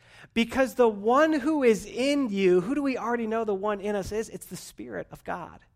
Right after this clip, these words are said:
right? The Holy Spirit is in us. And then check this out. The one who is in you, the Spirit who is in you, is greater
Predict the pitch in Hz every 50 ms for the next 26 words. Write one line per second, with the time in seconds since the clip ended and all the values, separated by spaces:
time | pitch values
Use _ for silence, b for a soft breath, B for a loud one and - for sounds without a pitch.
0 | _ _ _ _ _ _ _ _ _ _ _ _ - 180 180 180 B B B B
1 | _ 202 185 156 - - - - 240 254 262 262 262 247 233 180 - - - 247
2 | 247 233 202 180 - - - 208 226 220 185 - - 202 196 180 156 - - 180
3 | 190 220 214 - 254 233 - - 226 - - 208 180 - - B B B B B
4 | B B B B B B - 196 196 208 208 214 202 214 240 277 311 294 277 285
5 | 247 214 - 254 254 254 226 196 175 175 190 190 - - - - 277 302 311 285
6 | 247 247 233 202 233 233 220 196 175 - - 185 208 190 180 170 - 185 196 214
7 | 240 262 294 320 330 285 208 160 143 139 143 165 190